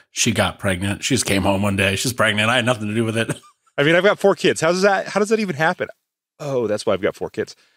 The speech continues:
Speaker 2: Uh, no, but so she, <laughs> she got pregnant. And so I wanted to be the, uh, the attentive husband, right? And so all of a sudden I stopped going and playing basketball. I stopped doing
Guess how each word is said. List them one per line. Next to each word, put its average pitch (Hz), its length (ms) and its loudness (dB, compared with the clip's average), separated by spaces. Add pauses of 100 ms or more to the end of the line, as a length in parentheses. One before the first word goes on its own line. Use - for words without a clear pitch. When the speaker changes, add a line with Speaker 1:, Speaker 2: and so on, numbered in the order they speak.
(420)
Speaker 2:
Uh, 90 340 2 (140)
no, 147 180 2
but 180 180 0
so 190 200 4
she, 202 380 2 (520)
<laughs> - 560 -16
she - 180 2
got 165 180 2
pregnant. 190 240 2
And 139 100 -2
so 170 80 4
I 156 80 6
wanted 151 260 4
to 143 60 -6
be 139 160 -2
the, 110 560 -2
uh, 101 360 -2
the 135 140 -6
attentive 120 440 -2
husband, 80 440 -2
right? 98 380 0 (400)
And 117 100 -4
so 110 300 4
all 110 140 4
of 113 40 0
a 110 60 -2
sudden 107 340 -2
I 110 160 -6
stopped 95 400 -4
going 87 220 -4
and 80 80 -8
playing 82 220 -8
basketball. - 640 -12
I 92 540 -4 (380)
stopped 107 840 2
doing 107 540 -2